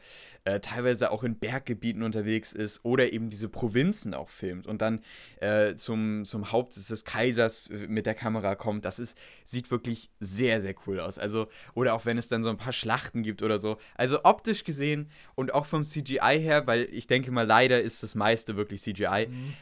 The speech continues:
Speaker 1: Aber selbst das ist wirklich gut. Also vom optischen und auch von der Musik her muss ich sagen, die war an, an den Stellen, an denen sie dann ein bisschen stärker vorhanden war, fand ich sie richtig gut. Also das muss ich sagen, alles in allem vom Technischen her fand ich den Film richtig stark.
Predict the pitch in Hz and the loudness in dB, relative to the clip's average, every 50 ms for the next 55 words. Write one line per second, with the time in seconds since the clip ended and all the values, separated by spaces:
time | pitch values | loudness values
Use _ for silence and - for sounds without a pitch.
0 | - - 117 123 131 131 131 139 151 151 151 - 165 170 - - - - - 123 | -10 -4 0 0 2 2 2 2 2 2 2 2 2 2 2 0 -8 -8 -8 -8
1 | - - - 104 95 123 135 131 - 104 - - - 95 92 - - 107 127 127 | -6 -8 -10 -4 2 4 4 4 2 -2 -10 -10 -10 -10 -8 -2 0 0 2 2
2 | 127 123 - 139 120 123 120 143 165 165 - - 147 - - 143 143 143 - - | 0 -2 -2 -4 -4 -2 -2 -2 -2 -2 -4 -8 -8 -6 -4 -4 -4 -4 -6 -12
3 | - - 139 151 - - 262 - - 220 208 202 196 180 180 175 190 247 247 - | -8 -4 -2 0 0 0 0 0 2 2 2 2 2 0 0 0 0 -2 -2 -2
4 | 190 165 160 165 151 - 151 - - 147 151 156 156 147 127 143 139 123 127 139 | -2 -2 -2 -4 -6 -8 -8 -2 0 2 2 2 0 0 2 2 2 2 0 -4
5 | 139 123 - 139 143 143 135 131 - - - 151 156 156 151 143 - 123 120 123 | -6 -4 -2 0 0 0 0 0 -2 0 0 0 2 0 -2 -2 -2 -2 0 0
6 | 127 131 127 117 113 110 107 107 110 - - _ _ _ _ _ _ 113 110 131 | 0 0 -2 -2 -2 -2 -2 -2 -4 -6 -10 _ _ _ _ _ _ -4 -2 -2
7 | 127 - 117 104 - - - 160 185 180 180 165 160 101 - - - - - 147 | -2 -2 -4 -4 -2 2 4 4 4 4 2 0 0 -2 -4 -8 -10 -6 -4 -2
8 | 139 143 143 131 127 120 131 127 - - 147 147 143 - - 135 120 143 143 - | -2 -2 -4 -4 -4 -2 -2 -2 0 0 0 0 -2 -4 -6 -6 -6 -6 -6 -6
9 | 139 - - - 202 233 - - - - - - - - - 135 135 135 139 131 | -10 -10 -8 -8 -8 -8 -10 -14 -20 -20 -20 -20 -18 -2 0 0 2 2 0 -4
10 | - - - - - - - - - - - - 160 180 - 180 170 160 151 - | -4 -10 -20 -20 -20 -20 -20 -20 -18 -4 0 2 2 2 0 -2 -4 -4 -4 -2
11 | 147 135 135 139 127 - - 123 139 147 151 151 147 127 - 117 123 127 123 127 | 0 0 0 -2 -4 -4 0 2 2 2 2 0 -2 -2 -2 0 0 0 -2 -4
12 | 123 - - - - 123 113 110 - 196 208 - - - 110 98 - 95 92 95 | -6 -10 -14 -10 -8 -6 -6 -2 2 2 2 2 2 -2 -8 -6 -6 -8 -8 -6
13 | 95 98 110 120 123 - _ _ _ _ - - 120 123 120 - 117 107 - - | -6 -6 -6 -6 -8 -12 _ _ _ _ -8 -4 -2 -2 -2 -2 -6 -6 -4 -4
14 | 113 101 95 98 120 117 - 90 - - - 90 95 113 - | -4 -4 -4 -6 -6 -8 -8 -10 -10 -8 -4 -2 -2 -2 -2